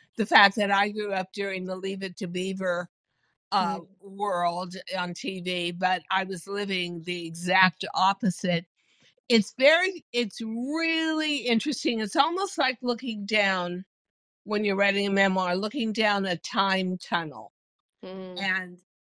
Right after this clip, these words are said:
Speaker 1: every seam in that tunnel is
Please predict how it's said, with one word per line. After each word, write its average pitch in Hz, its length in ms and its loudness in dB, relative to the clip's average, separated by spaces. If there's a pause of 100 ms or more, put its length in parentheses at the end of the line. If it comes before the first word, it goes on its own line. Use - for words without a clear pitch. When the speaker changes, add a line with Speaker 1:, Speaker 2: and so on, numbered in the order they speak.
(140)
Speaker 1:
every 247 340 2
seam 220 800 -4 (880)
in 202 220 2
that 196 320 4
tunnel 190 560 -4 (960)
is 208 340 4